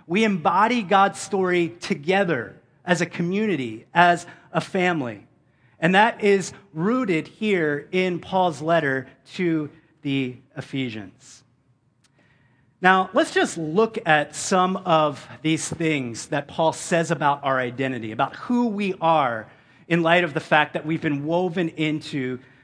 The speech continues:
God's story. We are chosen. Paul says in verse four that we were chosen in him, that's Jesus, before the foundation of the world. Verse five, he predestined us for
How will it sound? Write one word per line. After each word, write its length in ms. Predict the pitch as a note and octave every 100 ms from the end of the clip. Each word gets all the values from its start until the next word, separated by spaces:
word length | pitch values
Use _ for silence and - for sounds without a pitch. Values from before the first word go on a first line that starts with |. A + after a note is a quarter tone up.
| _
God's 320 | C#3+ B2 A#2
story. 500 | - C#3+ B2 G#2+ G2+ - _ _ _ _ _ _ _ _ _ _ _ _ _
We 140 | E3+
are 80 | G#3
chosen. 640 | G#3 G#3+ A#3 G3+ B2+ F#2+ A2 _ _ _ _ _ _ _ _ _ _ _ _
Paul 180 | - C#3
says 240 | C3+ D#3+ D3
in 80 |
verse 240 | D3 D#3 D3+
four 340 | - F3+ D#3+
that 140 | C3+ C3+
we 120 | D3+
were 80 | C#3+
chosen 560 | - F#3 G3+ G#3 G#3+
in 220 | E3+ F#3+ G3
him, 280 | D#3 D3
that's 240 | D#3 D3 -
Jesus, 480 | B2+ E3 D3+ C#3+ C#3
before 520 | E3 - F#3+ F#3+ F#3 - - -
the 80 | -
foundation 800 | E3+ G3 F3+ E3+ G3 A#3 B3+ A3+
of 200 | F#3 E3+
the 80 | E3
world. 580 | D#3 F3 D3+ G#2 - _ _ _ _ _ _ _ _ _ _
Verse 280 | C#3 D#3 -
five, 600 | - F3 F3 B2 A#2 -
he 280 | - D#3+ E3
predestined 840 | D3 F#3+ F#3 C#3 F3+ A3 - D3+ B2
us 260 | G#2 -
for 520 | - D#3+ D#3 D3+ D#3